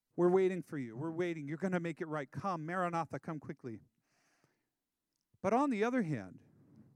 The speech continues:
there is a call that is going out across all of the earth. Revelation twenty-two seventeen says this, "The Spirit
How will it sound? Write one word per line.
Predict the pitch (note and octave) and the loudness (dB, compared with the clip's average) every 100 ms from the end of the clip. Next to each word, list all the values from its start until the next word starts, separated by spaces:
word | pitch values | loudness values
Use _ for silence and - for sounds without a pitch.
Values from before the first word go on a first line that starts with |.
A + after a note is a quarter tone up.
| _ _ _ _ _ - | _ _ _ _ _ 0
there | A#3 | 2
is | A#3 C4 | 2 0
a | |
call | D4+ - G3 F3+ | -2 -2 0 0
that | F3 | 0
is | D3 | -2
going | - F3 F#3 F#3 - - | 0 0 0 -2 -10 -10
out | C3 C3+ - | -4 -4 -4
across | C3+ - D3 C#3 C#3 - _ _ _ _ - | -10 -6 -4 -4 -6 -12 _ _ _ _ -6
all | E3+ F#3 G3+ G#3+ - _ _ _ | -2 2 2 0 -6 _ _ _
of | C#3 | -8
the | D#3 D#3 | -2 -2
earth. | D#3 - - - - - _ _ _ _ _ _ _ _ _ _ | -4 -10 -18 -20 -20 -20 _ _ _ _ _ _ _ _ _ _
Revelation | E3+ F3+ F3 E3+ - D3 | 0 2 2 -2 -4 -10
twenty-two | C3 D#3+ D3 - C#3 | -6 -4 -4 -4 -6
seventeen | - C3 B2+ A#2+ A#2+ | -4 -6 -6 -6 -8
says | A2 A#2+ | -6 -8
this, | B2 A2+ - | -8 -10 -8
"The | A#2+ | -8
Spirit | - - - F#3+ G#3+ | -8 -10 -6 -2 -2